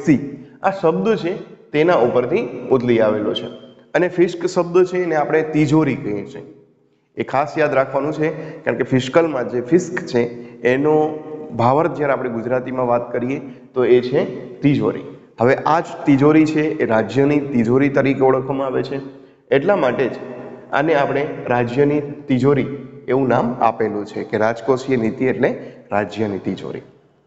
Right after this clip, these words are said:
તો મિત્રો, અહીંયા તમને આખો જ રાજકોષીય નીતિ એટલે શું, એનો જે ભાવાર્થ છે, એના વિશે આપણે થોડીક ચર્ચા કરી. હવે બીજી વાત કે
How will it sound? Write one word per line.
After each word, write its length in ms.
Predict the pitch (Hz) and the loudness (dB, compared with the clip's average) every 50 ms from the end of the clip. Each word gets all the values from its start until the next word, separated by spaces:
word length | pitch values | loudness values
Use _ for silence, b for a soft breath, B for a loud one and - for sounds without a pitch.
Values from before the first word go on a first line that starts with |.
| - | 2
તો 80 | 170 175 | 4 4
મિત્રો, 280 | 185 196 185 196 214 220 | 4 4 2 2 0 0
અહીંયા 340 | 214 - 143 156 175 202 | 2 0 0 2 2 2
તમને 260 | - 190 180 185 190 190 | 2 0 0 0 0 0
આખો 340 | 151 139 139 - 175 180 | 0 0 0 0 2 2
જ 40 | 185 180 - 165 | 2 2 0 -2
રાજકોષીય 800 | 123 113 110 113 127 123 - - 170 190 196 196 214 220 214 | 0 0 2 0 0 -2 -2 -2 0 0 0 0 0 0 2
નીતિ 340 | 185 143 139 143 139 143 190 | 2 2 2 0 0 0 2
એટલે 420 | 190 175 175 180 180 185 185 185 | 4 4 2 2 2 0 2 2
શું, 240 | 185 - 196 151 - - B B B B B B | 0 0 -2 -2 -2 -4 B B B B B B
એનો 360 | B 165 185 196 214 220 220 208 | B 2 2 2 2 2 2 0
જે 120 | 185 269 | 0 -2
ભાવાર્થ 600 | 277 220 123 120 120 127 156 208 220 220 - 190 | -4 -2 0 2 2 4 2 2 0 0 -4 -6
છે, 360 | - - 170 170 190 190 - - | -6 -2 -2 -2 -2 -2 0 2
એના 260 | 143 151 180 220 202 | 4 4 6 4 4
વિશે 260 | 165 156 147 - 156 | 2 0 0 0 0
આપણે 220 | 135 123 127 139 | 0 0 -2 -4
થોડીક 320 | 135 - 123 123 113 - - | -6 -6 -6 -6 -6 -6 -6
ચર્ચા 300 | 127 120 - - 113 107 | -6 -6 -4 -4 -4 -6
કરી. 280 | 98 104 98 92 95 - - b b b b b b | -6 -8 -10 -10 -12 -16 -18 b b b b b b
હવે 220 | - 190 208 240 | 2 2 4 2
બીજી 260 | - 214 208 190 220 202 | 0 -2 -6 -6 -4 -2
વાત 540 | - 170 104 - - - - - - - | 0 0 0 -2 -4 -10 -12 -14 -8 -2
કે 160 | - 208 220 | 2 2 2